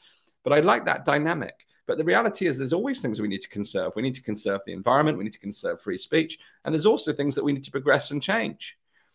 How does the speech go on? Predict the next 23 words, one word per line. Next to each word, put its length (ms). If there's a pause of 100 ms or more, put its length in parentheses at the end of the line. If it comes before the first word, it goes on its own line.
(280)
But 100
it's 140
when 200
things 280
go 160
too 260
far 240
in 80
the 60
extreme 340
of 60
the 80
bell 240
curve, 320
that's 240
when 140
things 220
start 260
to 60
get 140
inverted. 500
And 100
that's 200